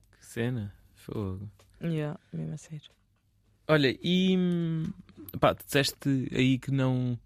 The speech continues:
Speaker 1: Já falaste um bocadinho sobre isso, mas gostava de te perguntar o que é que te anda a inspirar neste momento, eh, a nível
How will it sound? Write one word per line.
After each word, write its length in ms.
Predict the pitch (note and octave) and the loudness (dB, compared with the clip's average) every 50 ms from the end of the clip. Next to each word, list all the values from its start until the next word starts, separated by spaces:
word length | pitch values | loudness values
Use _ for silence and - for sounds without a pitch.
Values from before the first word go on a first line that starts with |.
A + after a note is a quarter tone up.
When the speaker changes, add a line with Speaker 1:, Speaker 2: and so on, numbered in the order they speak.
| _ - - - - - - - - - - - - - - _ _ _ _ _ _ _ _ _ _ _ | _ -20 -20 -20 -20 -20 -20 -20 -20 -20 -20 -20 -20 -20 -20 _ _ _ _ _ _ _ _ _ _ _
Speaker 1:
Já 140 | - - A3 | 2 2 4
falaste 300 | G#3+ - G#3+ F#3 F3 - | 6 6 4 6 6 6
um 40 | F3+ | 4
bocadinho 240 | E3+ F3+ F3 F3+ E3 | 6 6 6 6 4
sobre 280 | - - D3+ D3 D#3+ | 4 4 4 6 6
isso, 180 | F3+ D#3+ - D#3+ | 4 4 4 2
mas 100 | D#3+ C#3 | 2 2
gostava 300 | - - E3 D#3+ D#3+ D#3+ | 4 4 4 6 4 4
de 80 | D3+ C#3 | 2 0
te 80 | - - | -6 -4
perguntar 360 | - C#3+ D#3 D3+ - D3 C#3+ | 0 2 4 4 4 2 0
o 20 | |
que 120 | - - D#3 | 2 0 -2
é 40 | |
que 80 | C#3 - | -2 2
te 80 | - D#3+ | 2 4
anda 140 | D3+ D3 C#3+ | 6 6 6
a 60 | C#3+ | 6
inspirar 500 | C#3 - - - D3 C#3 C#3 B2+ B2 A#2+ | 4 2 4 4 6 6 6 6 4 4
neste 340 | B2 B2 A#2+ - - - - | 2 0 0 -2 -2 0 0
momento, 540 | C3+ C3+ B2+ B2 A#2+ - - - - - - - | 2 4 4 2 0 -2 -6 -18 -18 -18 -12 -4
eh, 560 | - B2 B2 B2 A#2+ A#2 A#2 A2+ G#2+ - - | -2 0 0 2 0 0 0 0 -2 -2 0
a 20 | B2 | 0
nível 800 | B2 B2 A#2+ A#2 A#2+ A#2+ A#2 A2+ A2+ A2+ A2 A2+ A2 A2 G#2+ | 0 2 2 2 4 4 4 4 2 2 0 -2 -2 -4 -4